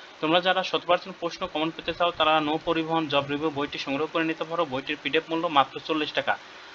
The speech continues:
আর বইটি সংগ্রহ করতে অবশ্যই এই নাম্বারে WhatsApp-এর মাধ্যমে যোগাযোগ করে বইটি সংগ্রহ করে নিও। তো চলো শুরু করি। বইটি অবশ্যই সংগ্রহ করো, বই থেকে শত পার্সেন্ট প্রশ্ন কমন পাবা। আচ্ছা,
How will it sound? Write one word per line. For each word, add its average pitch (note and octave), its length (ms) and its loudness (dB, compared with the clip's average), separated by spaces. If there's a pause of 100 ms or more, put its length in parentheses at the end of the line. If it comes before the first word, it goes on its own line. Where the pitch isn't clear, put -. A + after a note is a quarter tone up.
(200)
আর C3+ 260 10 (220)
বইটি E3+ 220 0
সংগ্রহ F3+ 280 -2
করতে G3 260 -2
অবশ্যই G3 760 2
এই D#3 160 4
নাম্বারে E3+ 460 4
WhatsApp-এর E3 520 0
মাধ্যমে D#3+ 460 0
যোগাযোগ C#3+ 460 0
করে F3+ 140 0
বইটি C#3+ 320 -2
সংগ্রহ D#3+ 320 2
করে A#2+ 220 0
নিও। G#2 260 -6 (920)
তো D3 80 -4
চলো F#3+ 360 6
শুরু F#3 280 0
করি। G#2 280 0 (280)
বইটি G#3+ 360 4
অবশ্যই G#3 360 2
সংগ্রহ G3 280 4
করো, A#2+ 200 2
বই C3 160 -2
থেকে F#3+ 220 -4
শত F#3+ 220 -4
পার্সেন্ট G#3+ 300 -2
প্রশ্ন E3 240 -4
কমন A#2+ 260 -2
পাবা। G2+ 220 -2 (640)
আচ্ছা, C3 320 2